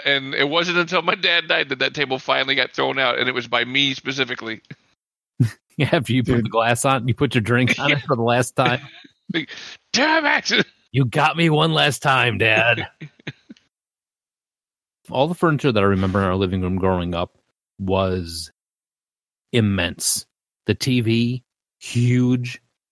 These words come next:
Speaker 2: made of wood.
Speaker 1: Big old consoles.
Speaker 2: Yeah, it was, it was like, it was made of wood and it, it rotated. It had, like, that giant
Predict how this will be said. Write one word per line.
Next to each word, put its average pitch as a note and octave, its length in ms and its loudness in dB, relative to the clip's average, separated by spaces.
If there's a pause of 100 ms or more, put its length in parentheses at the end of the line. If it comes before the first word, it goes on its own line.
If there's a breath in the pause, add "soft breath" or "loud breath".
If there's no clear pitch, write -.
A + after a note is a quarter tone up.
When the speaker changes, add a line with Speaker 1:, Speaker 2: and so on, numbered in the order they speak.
(160)
Speaker 2:
made A2 420 2
of G2+ 140 -2
wood. A2 520 2 (1500)
Speaker 1:
Big B2+ 100 -2
old A#2+ 140 0
consoles. B2+ 840 -2 (500)
Speaker 2:
Yeah, D3+ 260 0
it A#2+ 40 0
was, A2+ 220 -2
it C3+ 120 -4
was A#2 140 0
like, A#2 240 -2 (200)
it B2+ 80 2
was A#2 180 0
made C3 260 2
of D3+ 120 2
wood A2+ 260 2
and G#2+ 240 0
it, - 120 -2
it G#2+ 60 2
rotated. G#2+ 600 -2
It F2+ 40 -8
had, A2 180 -2
like, G#2+ 140 0
that F#2 200 -4
giant A2 460 0